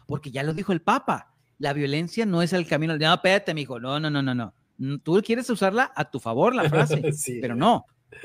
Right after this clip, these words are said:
Speaker 1: Exactamente, la violencia no es el camino hacia la paz, por eso hay que erradicarla y hacerle frente.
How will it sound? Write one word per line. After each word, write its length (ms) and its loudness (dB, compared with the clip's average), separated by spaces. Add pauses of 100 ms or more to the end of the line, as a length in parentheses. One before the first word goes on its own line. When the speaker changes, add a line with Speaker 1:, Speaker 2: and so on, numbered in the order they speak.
(540)
Speaker 1:
Exactamente, 560 0
la 160 6
violencia 380 6
no 80 0
es 80 -2
el 60 -8
camino 160 -4
hacia 120 0
la 120 0
paz, 140 0
por 120 2
eso 100 0
hay 80 0
que 160 0
erradicarla 840 2
y 80 0
hacerle 380 -4
frente. 680 0